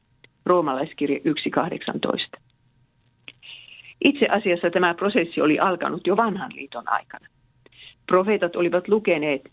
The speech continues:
viidennen Mooseksen kirjan tekstejä Jumalan siunauksista ja kirouksista ja so-,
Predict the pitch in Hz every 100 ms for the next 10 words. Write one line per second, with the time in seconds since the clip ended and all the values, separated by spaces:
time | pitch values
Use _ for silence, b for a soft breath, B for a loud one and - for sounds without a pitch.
0 | - 220 214 196 151 156 170 170 - 160
1 | 160 160 156 170 190 185 - - 135 -
2 | _ _ _ - 226 208 160 196 220 185
3 | 156 151 175 - 175 185 208 165 131 -
4 | - - - _ _ _ _ _ _ _
5 | _ 208 247 233